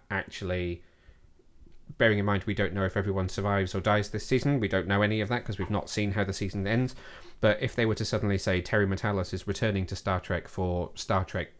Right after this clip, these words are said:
I mean, they've kind of de facto sort of, fans are mooting it as Star Trek Legacy because it has so many plot points from Next Generation, Voyager and D X nine.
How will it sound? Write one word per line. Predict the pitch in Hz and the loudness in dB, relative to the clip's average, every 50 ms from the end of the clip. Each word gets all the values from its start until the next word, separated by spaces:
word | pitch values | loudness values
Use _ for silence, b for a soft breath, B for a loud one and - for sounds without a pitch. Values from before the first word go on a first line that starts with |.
| - - | -6 -4
I | 104 | -2
mean, | 101 95 85 | -2 -2 -2
they've | 87 82 - | -4 -6 -6
kind | - - 95 | -4 -4 -4
of | 85 - - - - - - | -4 -4 -8 -18 -20 -18 -12
de | - - | -12 -10
facto | - - 90 82 - - - - - - | -8 -6 -6 -6 -6 -10 -20 -20 -12 -6
sort | - - 87 | -6 -6 -6
of, | - - - - - - - - - - - | -8 -12 -16 -20 -20 -20 -20 -20 -20 -14 -6
fans | - 120 101 98 92 | -2 0 0 2 0
are | 101 90 | 0 0
mooting | 95 95 95 - 95 92 | -2 -2 -2 -2 -4 -6
it | - - | -4 -6
as | 98 - | -6 -6
Star | - - 98 90 95 | -4 -2 0 0 0
Trek | - 92 90 - | -2 -4 -4 -2
Legacy | 90 95 98 - 85 - - 80 78 | -2 -2 -2 -2 -4 -6 -6 -6 -6
because | - - - 98 90 | -8 -8 -6 -6 -6
it | 90 - - | -6 -8 -8
has | - - 92 - | -8 -8 -8 -6
so | - 101 90 | -4 -4 -4
many | 87 85 87 | -4 -4 -6
plot | - - - - - - | -6 -8 -8 -10 -8 -6
points | - 87 - - - | -6 -6 -6 -6 -8
from | 95 90 90 | -6 -6 -6
Next | 87 - - - | -6 -6 -8 -8
Generation, | 92 82 78 69 90 - - - 92 | -8 -6 -6 -6 -8 -8 -8 -8 -8
Voyager | 80 82 87 87 78 - 92 | -6 -6 -6 -6 -6 -6 -6
and | 82 | -6
D | 85 87 | -6 -6
X | - - - - | -8 -8 -10 -8
nine. | 98 95 90 90 | -6 -4 -4 -6